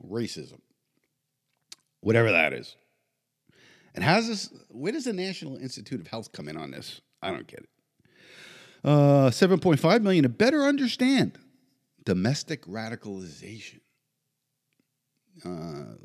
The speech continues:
interpret that. I, I'll interpret that for you. maga Republicans, okay? People who <laughs> follow and like Donald Trump. Uh,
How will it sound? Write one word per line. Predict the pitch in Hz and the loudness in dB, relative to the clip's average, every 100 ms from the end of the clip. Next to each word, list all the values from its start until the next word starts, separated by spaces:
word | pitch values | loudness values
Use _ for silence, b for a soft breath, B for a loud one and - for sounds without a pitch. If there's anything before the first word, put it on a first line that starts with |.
| 57 | -8
interpret | 113 156 139 113 | 2 2 4 0
that. | 98 90 | 0 4
I, | 131 | 6
I'll | 156 170 | 8 6
interpret | 107 101 92 | 6 2 2
that | 107 104 | -2 2
for | |
you. | 107 110 b b b | 2 2 b b b
maga | 101 135 139 127 | -2 0 0 -2
Republicans, | 117 117 80 76 50 - _ _ - - | -2 -4 -4 -6 -10 -18 _ _ -18 -8
okay? | 113 113 113 113 104 104 | -2 2 2 0 -4 -2
People | 156 156 135 | 0 2 0
who | 143 123 | 0 0
<laughs> | |
follow | - - 147 123 120 - B 247 B B | -4 -8 -4 0 0 0 B -8 B B
and | 113 113 | 2 6
like | 113 98 | 6 6
Donald | 101 87 76 | 4 2 0
Trump. | 82 76 - _ _ _ _ _ - - | -4 -8 -10 _ _ _ _ _ -14 -6
Uh, | 87 80 76 | -4 -4 -6